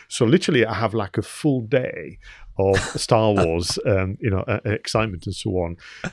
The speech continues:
But back to marketing, so that <laughs> we, we give something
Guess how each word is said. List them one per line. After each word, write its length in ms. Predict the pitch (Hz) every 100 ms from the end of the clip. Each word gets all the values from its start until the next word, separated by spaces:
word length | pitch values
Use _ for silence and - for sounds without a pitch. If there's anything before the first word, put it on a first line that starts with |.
| -
But 260 | 139 - -
back 300 | 123 170 -
to 600 | - - 143 127 117 120 - -
marketing, 640 | 117 113 110 - - 82 90
so 140 | 110
that 320 | 95 - -
<laughs> 0 |
we, 100 | 120 - 151 -
we 220 | 123 113
give 240 | 120 120
something 480 | - 120 104 101 98